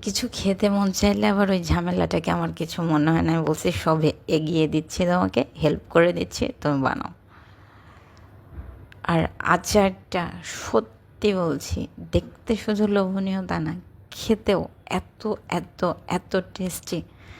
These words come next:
যা বলার বাইরে। আর এই গরমে আমের আচার না হলে চলে? এরকম একটা আচার না হলে তো চলবেই না। বেশি দিন ঘরে রেখে দিতে হবে এমনও না, but হ্যাঁ, কেউ চাইলে ফ্রিজে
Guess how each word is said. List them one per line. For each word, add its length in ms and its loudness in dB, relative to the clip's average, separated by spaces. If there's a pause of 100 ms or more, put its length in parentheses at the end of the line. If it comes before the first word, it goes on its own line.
(320)
যা 160 4 (120)
বলার 360 4
বাইরে। 300 -8 (1000)
আর 280 -4
এই 200 4
গরমে 500 2
আমের 340 2
আচার 260 0
না 180 -2
হলে 300 0
চলে? 420 2 (1400)
এরকম 380 4
একটা 340 -4
আচার 280 -4
না 220 -2
হলে 240 -2
তো 160 -8 (260)
চলবেই 560 2
না। 160 -8 (1600)
বেশি 200 4
দিন 180 0
ঘরে 240 4
রেখে 260 0
দিতে 260 -2
হবে 220 2
এমনও 320 -2
না, 180 -4 (400)
but 180 2
হ্যাঁ, 180 -2 (140)
কেউ 200 2 (160)
চাইলে 560 2
ফ্রিজে 680 0